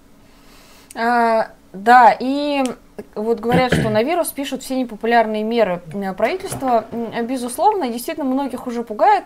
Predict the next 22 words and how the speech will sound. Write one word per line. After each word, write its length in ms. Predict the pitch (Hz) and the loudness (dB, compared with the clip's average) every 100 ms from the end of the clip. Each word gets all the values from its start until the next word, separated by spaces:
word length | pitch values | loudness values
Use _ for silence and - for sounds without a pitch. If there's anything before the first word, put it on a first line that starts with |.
| - | -4
Э, 460 | 240 220 208 208 | -2 0 -2 -4
в 40 | 214 | -4
Москве, 320 | 226 226 311 | -4 -4 -8
например, 380 | 302 240 233 240 | -8 -6 -4 -6
хотят 360 | 240 240 220 220 | -6 -4 -4 -4
ввести, 460 | 208 - 233 214 190 - - - | -10 -8 -6 -6 -6 -20 -12 -6
э, 100 | 202 | -6
цифровые 460 | 214 226 214 196 | -4 0 0 0
коды, 480 | 180 330 381 294 302 | -2 -2 0 -2 -4
чтобы 260 | - 254 247 | -6 -8 -8
выходить, 480 | 254 262 240 240 233 | -8 -6 -6 -8 -4
э, 280 | 214 202 - | -2 -4 -4
из 160 | 233 220 | -6 -2
дома. 420 | 233 233 214 208 - - - | 0 2 0 -2 -8 -20 -10
А, 280 | 196 196 190 | -4 0 0
при 160 | 202 233 | 0 -2
этом 180 | 233 | -4
нужно 180 | 220 214 | -8 -6
будет 180 | 208 202 | -6 -6
указать 300 | 208 202 196 | -6 -6 -6
своё 220 | 196 196 190 | -8 -8 -8
место 240 | 185 | -10